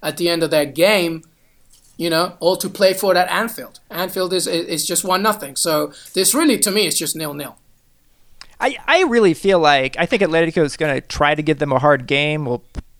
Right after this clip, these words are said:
Speaker 2: potentially succeed at giving them a hard game back at Anfield, but I, I just feel like Liverpool is gonna be fine here in the end. Uh, I, I've seen them, uh, come back against Barcelona, obviously, in a situation. I think Barcelona is a much better team than this Atletico team is.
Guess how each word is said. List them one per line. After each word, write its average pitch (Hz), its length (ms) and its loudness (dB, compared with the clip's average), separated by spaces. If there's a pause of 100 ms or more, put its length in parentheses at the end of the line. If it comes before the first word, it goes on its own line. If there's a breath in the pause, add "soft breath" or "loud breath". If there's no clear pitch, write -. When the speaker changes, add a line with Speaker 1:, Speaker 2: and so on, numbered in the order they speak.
(160)
Speaker 2:
potentially 202 460 0
succeed 285 360 2
at 185 120 0
giving 143 240 2
them 135 100 -2
a 131 80 4
hard 135 260 2
game 131 260 -2
back 135 260 0
at 131 100 -2
Anfield, 135 720 2
but 131 340 4 (140)
I, 156 180 0
I 165 80 2
just 208 260 -2
feel 202 200 4
like 160 180 4
Liverpool 156 460 0
is 143 100 -2
gonna 127 400 0 (300)
be 127 160 -4
fine 139 380 0
here 170 200 0
in 170 140 -2
the 170 160 2
end. 180 420 -2 (220)
Uh, - 60 0 (360)
I, 120 80 -6
I've 135 180 -2
seen 147 340 -8
them, 135 340 -2 (600 soft breath)
uh, - 640 -2 (120)
come 175 240 2
back 160 320 2
against 139 300 -2
Barcelona, 143 500 2
obviously, 147 640 2
in 139 80 -4
a 127 60 -6
situation. 143 720 -4
I 131 100 2
think 135 220 -16
Barcelona 135 460 -4
is 127 100 -8
a 131 60 -6
much 131 200 -6
better 123 220 0
team 131 260 -8
than 120 140 -6
this 123 160 -6
Atletico 123 500 0
team 120 260 -8
is. 120 320 -2